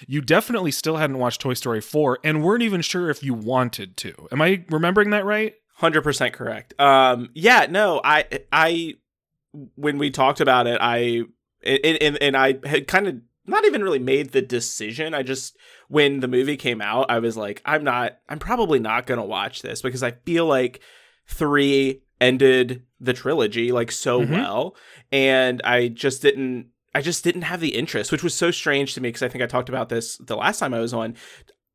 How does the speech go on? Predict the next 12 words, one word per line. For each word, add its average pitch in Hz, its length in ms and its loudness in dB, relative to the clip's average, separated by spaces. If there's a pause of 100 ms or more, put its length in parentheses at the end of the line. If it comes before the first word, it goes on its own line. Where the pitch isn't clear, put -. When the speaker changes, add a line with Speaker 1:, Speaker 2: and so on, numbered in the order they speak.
(100)
Speaker 2:
Anytime 185 320 6
I 156 60 6
think 143 160 2
about 123 180 4
my 123 120 2
favorite 117 760 -2
film 117 540 -4
of 135 120 -2
all 135 140 4
time, 135 240 0
it's 120 120 -2
always, 139 460 4